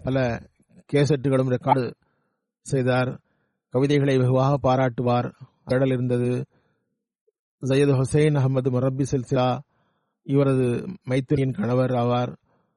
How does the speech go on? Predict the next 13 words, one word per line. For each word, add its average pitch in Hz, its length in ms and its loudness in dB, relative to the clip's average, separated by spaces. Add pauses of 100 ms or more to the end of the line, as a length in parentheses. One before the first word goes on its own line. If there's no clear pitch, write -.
(300)
டாக்டர் 127 320 -4
சாப் 131 480 0 (320)
லண்டனில் 127 760 -2 (340)
இருந்து 123 520 -2 (460)
வந்து 135 300 0
லாகூரில் 127 720 0 (500)
ட்ரெயினில் 135 300 2
வந்து 123 260 2
இறங்கும் 131 300 0
பொழுது, 123 400 0 (840)
ஜமாத் 139 420 2
சேவைக்காக 135 680 2
வரும்போது 120 500 -2